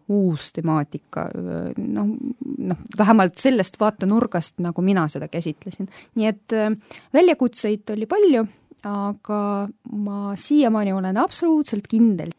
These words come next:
iga inimene on tegelikult teretulnud poliitikasse, aga enne kui ta valib endale koduerakonda, ta peaks lähtuma sellest, et mis on ta baas, mis on ta maailmavaade,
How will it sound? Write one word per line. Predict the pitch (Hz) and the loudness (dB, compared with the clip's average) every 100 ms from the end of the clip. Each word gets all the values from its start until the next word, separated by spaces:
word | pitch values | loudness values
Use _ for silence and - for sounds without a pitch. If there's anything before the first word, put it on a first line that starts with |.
| - | 0
iga | 262 226 | 2 4
inimene | 208 226 156 151 | 4 4 2 0
on | 160 | -2
tegelikult | 185 190 160 160 - | -2 -4 -4 -6 -2
teretulnud | 220 170 165 156 | 0 0 -2 -2
poliitikasse, | 190 196 - 156 160 - 160 - - - - | -2 -4 -6 -10 -12 -12 -14 -16 -20 -20 -12
aga | 160 165 196 | -8 -2 4
enne | 254 226 | 4 4
kui | - 180 | 0 -4
ta | - 175 | -4 2
valib | 277 311 196 180 | 4 4 2 -2
endale | 180 175 160 165 | -2 -2 -4 -4
koduerakonda, | 196 185 190 170 - 170 160 | -2 -2 -2 -2 -4 -6 -6
ta | 160 | -6
peaks | 190 185 - 196 | -6 -6 -6 -2
lähtuma | 185 - 165 160 | -2 -2 -4 -2
sellest, | 226 262 220 160 - 160 | 2 4 2 -2 -6 -8
et | 151 | -2
mis | 196 190 | -2 0
on | 160 151 | -2 -2
ta | |
baas, | 151 180 139 - - - | 0 2 0 -2 -8 -4
mis | 185 165 | -2 0
on | 160 | -2
ta | 156 147 | -4 -2
maailmavaade, | 175 285 254 185 180 170 170 | 2 4 4 4 0 -2 -2